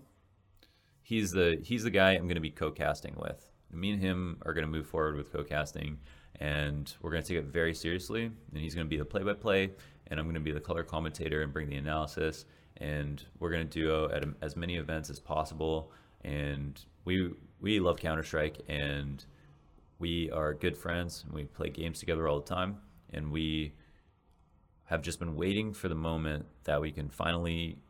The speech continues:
get together and become a duo and cast. And so for anybody who's wondering, that's who my duo is gonna be until further notice, wh-, which I hope is never.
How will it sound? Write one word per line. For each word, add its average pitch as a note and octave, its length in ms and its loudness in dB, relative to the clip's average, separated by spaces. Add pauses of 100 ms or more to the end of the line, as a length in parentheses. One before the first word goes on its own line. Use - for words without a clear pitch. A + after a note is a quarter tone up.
(160)
get - 160 0
together D#2+ 320 2
and D2+ 80 0
become D2 440 -4
a D2+ 60 -6
duo D#2 460 2
and D2 160 -2
cast. - 400 -4
And D2 100 -6
so D2+ 360 2 (280)
for - 160 0
anybody G#2+ 280 4
who's F2 180 2
wondering, F#2 480 2 (360)
that's F#2 240 4
who A2 80 -2
my F2 140 2
duo E2 360 2
is D#2+ 100 -2
gonna D#2+ 180 -2
be D2+ 360 -2 (1080)
until E2 460 0 (160)
further E2+ 340 2
notice, E2 440 0
wh-, - 340 -12
which E2 140 -6
I D#2+ 80 4
hope D#2 180 0
is D2+ 100 -4
never. D#2+ 460 0